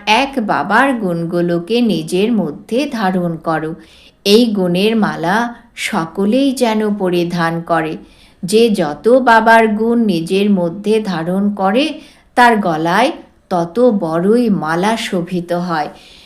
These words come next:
গুণমালাগুলিকে স্মরণ করলে নিজেও গুণমূর্তি হয়ে যাবে। এর স্মরণিক রূপে দেবতা আর শক্তিদের গলায় মালা দেখানো হয়।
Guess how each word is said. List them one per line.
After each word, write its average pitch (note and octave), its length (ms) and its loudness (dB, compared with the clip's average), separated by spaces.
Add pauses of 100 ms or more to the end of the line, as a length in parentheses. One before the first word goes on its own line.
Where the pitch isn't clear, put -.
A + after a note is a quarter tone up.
(160)
গুণমালাগুলিকে A3 1400 2
স্মরণ F3+ 580 0
করলে F#3 480 0
নিজেও G#3+ 580 0
গুণমূর্তি G#3+ 800 0
হয়ে F3 340 0
যাবে। E3 440 -2 (440)
এর F#3+ 320 0
স্মরণিক F3 840 -2
রূপে F3 600 -2 (320)
দেবতা E3+ 680 -2 (120)
আর F#3 240 -2
শক্তিদের F3 960 -4
গলায় E3 520 -2
মালা F3+ 500 0
দেখানো D#3+ 600 -4
হয়। D3+ 320 -6